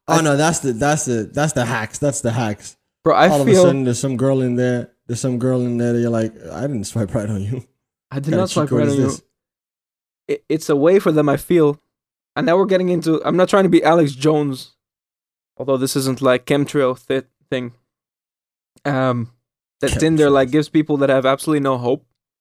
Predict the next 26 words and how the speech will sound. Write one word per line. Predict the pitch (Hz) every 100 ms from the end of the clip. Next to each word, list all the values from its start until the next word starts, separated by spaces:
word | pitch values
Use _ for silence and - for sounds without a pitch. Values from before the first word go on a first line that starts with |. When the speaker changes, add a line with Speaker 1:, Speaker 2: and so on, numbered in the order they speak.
| _ _ _ _ _ _ _
Speaker 2:
still, | - 196 175
like, | 139 -
throws | 156 151 139
them | 123
at | 120
people | 123 113 104
just | 131 -
in | 131
case | 135 120 - 113
you, | 107 -
you | 120
match | 127 127
with | 135
that | 127
one | 131 127
dude | 127
who | 123
doesn't | 131 127
give | 123 202
a |
Speaker 1:
Oh, | 226
Speaker 2:
fuck. | 240
Speaker 1:
no, | 233
well, | 185
that's | 208 254 -
facts. | 269 277 - -